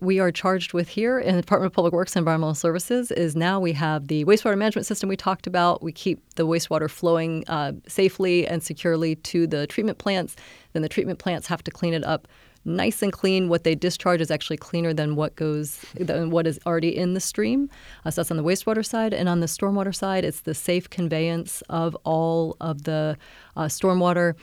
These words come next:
And then we are also charged with the stormwater quality on the stormwater side.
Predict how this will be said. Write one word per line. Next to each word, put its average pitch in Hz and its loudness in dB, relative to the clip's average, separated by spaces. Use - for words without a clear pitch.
And 185 4
then 175 4
we 180 4
are 175 4
also 180 2
charged 170 -2
with 165 -2
the 156 -6
stormwater 160 0
quality 170 0
on 147 -2
the 147 -4
stormwater 196 0
side. - -8